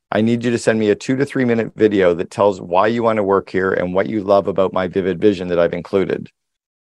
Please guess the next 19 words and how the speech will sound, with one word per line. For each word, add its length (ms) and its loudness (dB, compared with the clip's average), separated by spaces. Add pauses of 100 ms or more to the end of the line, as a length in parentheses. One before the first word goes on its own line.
And 140 -4
if 80 -6
I 100 2
don't 180 2
receive 340 -4
this 160 -4
video, 400 4
we're 160 0
not 180 2
even 220 -4
gonna 180 -2
talk 400 0
and 140 -6
I'll 160 0
never 200 -4
look 200 -2
at 80 -4
your 80 -2
resume." 440 -2